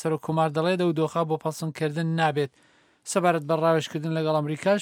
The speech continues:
پرسیاری لێکرا کە ئەویش هەڕەشەی کرداری لەشکەری لە سووریا کردووە کە وەزیری دەرەوەی فەرانسە کوتی ئەو وڵاتە خۆی بڕیارەکانی دەدات.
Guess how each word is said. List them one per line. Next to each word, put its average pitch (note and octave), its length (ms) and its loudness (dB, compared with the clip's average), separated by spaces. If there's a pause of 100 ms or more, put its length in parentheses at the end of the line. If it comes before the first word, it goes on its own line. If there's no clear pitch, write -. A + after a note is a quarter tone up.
پرسیاری D3+ 460 -4
لێکرا E3 280 -2 (100)
کە C#3+ 140 -6
ئەویش F3 280 -2 (580)
هەڕەشەی D#3 480 0
کرداری E3+ 460 0
لەشکەری E3 460 -2
لە D#3+ 60 2 (120)
سووریا F#3 400 0
کردووە E3 380 0
کە - 140 -4
وەزیری D#3 420 -2
دەرەوەی D3+ 480 0
فەرانسە D#3 440 -4
کوتی G#3 300 -2 (440)
ئەو E3+ 140 2
وڵاتە D#3 420 2
خۆی E3 260 -2
بڕیارەکانی D3 680 -4
دەدات. B2 320 -6